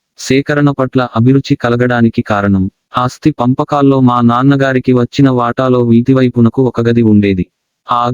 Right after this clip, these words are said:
గదికి ఆకుపచ్చవి, ఎర్రవి, అద్దాల రెక్కలున్న కిటికీలు ఉండేవి. చిన్నప్పుడు ఆ రంగురంగుల అద్దాల్లోంచి వీధిలో వచ్చిపోయే జనాల్ని చూడ్డం భలే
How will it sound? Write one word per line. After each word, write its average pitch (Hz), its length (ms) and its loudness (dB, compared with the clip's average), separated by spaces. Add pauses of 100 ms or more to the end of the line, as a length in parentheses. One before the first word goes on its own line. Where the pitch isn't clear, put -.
గదికి 139 360 0
ఆకుపచ్చవి, 117 840 -2 (340)
ఎర్రవి, 110 460 0 (400)
అద్దాల 139 440 -2
రెక్కలున్న 127 540 2
కిటికీలు 139 520 2
ఉండేవి. 107 520 2 (240)
చిన్నప్పుడు 151 560 2
ఆ 127 220 0
రంగురంగుల 139 760 2
అద్దాల్లోంచి 131 720 0
వీధిలో 127 460 2
వచ్చిపోయే 127 680 0
జనాల్ని 123 460 2
చూడ్డం 120 440 0
భలే 104 320 0